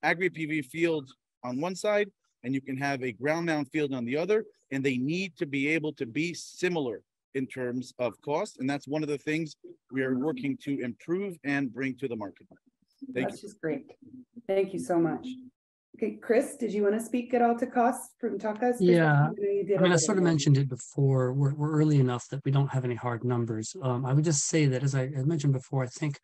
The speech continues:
Speaker 3: both Sun Agri and Root are sort of the leaders on thinking about these kinds of questions in the way that we think about them, trying to take advantage of tensile members as a key element and trying to, you know, sort of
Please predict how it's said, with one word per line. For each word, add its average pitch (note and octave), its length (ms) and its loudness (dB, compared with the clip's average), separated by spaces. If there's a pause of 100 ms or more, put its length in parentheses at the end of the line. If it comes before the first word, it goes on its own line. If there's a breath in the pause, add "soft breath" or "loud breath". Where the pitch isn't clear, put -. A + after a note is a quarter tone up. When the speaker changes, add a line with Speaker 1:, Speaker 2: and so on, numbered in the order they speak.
(380 soft breath)
Speaker 3:
both C#3+ 140 4
Sun D3+ 260 2
Agri D3+ 380 4
and B2+ 180 2
Root C#3+ 240 4 (100)
are B2 340 -4
sort D3 240 2
of B2+ 60 4
the C3+ 60 4
leaders C#3 580 4
on A#2+ 140 -4
thinking C#3+ 340 0
about B2 200 0
these A#2+ 160 -4
kinds B2+ 240 -4
of C3+ 60 -4
questions B2+ 400 -2
in D3 80 6
the F3 80 4
way E3+ 120 2
that D3+ 100 -2
we C#3+ 140 4
think B2 220 -4
about A2+ 280 -10
them, A2 140 -10
trying B2+ 220 -6
to C3 60 -12
take C3 200 -6
advantage A#2+ 420 -6
of A2+ 100 -12
tensile C#3 420 0
members A#2+ 440 -4
as A#2 140 -8
a A2+ 80 -12
key A#2+ 340 -6
element A#2+ 400 -6 (500)
and A#2+ 220 -2
trying B2+ 220 -2
to, B2 80 -2
you B2 140 -4
know, A2+ 120 -6
sort A#2 200 -6
of A2+ 100 -12